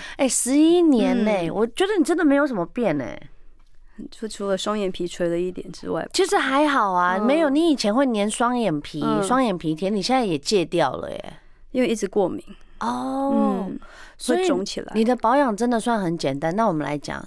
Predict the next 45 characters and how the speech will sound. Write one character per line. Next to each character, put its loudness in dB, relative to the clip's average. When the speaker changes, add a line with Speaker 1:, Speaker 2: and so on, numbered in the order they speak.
Speaker 1:
今 0
天 2
如 2
果 2
洗 -2
完 0
澡 -6
出 -6
来， 0
你 -2
怎 -6
么 -6
上 -4
这 -4
个 -2
保 -2
养 -6
品 -12
啊？ -14
Speaker 2:
我 -6
大 -4
概 0
就 -4
一 -2
分 -2
钟 -2
就 0
讲 -4
完 -14
了。 -14
<laughs> 4
Speaker 1:
一 0
分 2
钟？ 2
什 0
么？ 0
Speaker 2:
就 2
是 2
我 2
很 4
基 0
础 -4
的 2
保 0
养， 2